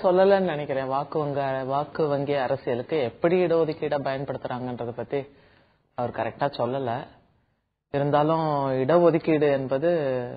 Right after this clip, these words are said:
ஆ, முறையா அமல்படுத்தப்படலைங்கிற விஷயத்த அவரே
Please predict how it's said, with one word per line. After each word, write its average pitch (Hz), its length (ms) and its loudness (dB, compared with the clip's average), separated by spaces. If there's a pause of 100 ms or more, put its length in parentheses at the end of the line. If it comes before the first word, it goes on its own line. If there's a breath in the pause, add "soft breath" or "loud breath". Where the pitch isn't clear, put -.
(1300)
ஆ, 127 260 -4
முறையா 135 460 2
அமல்படுத்தப்படலைங்கிற 135 1300 0
விஷயத்த 131 240 -4
அவரே 123 680 -4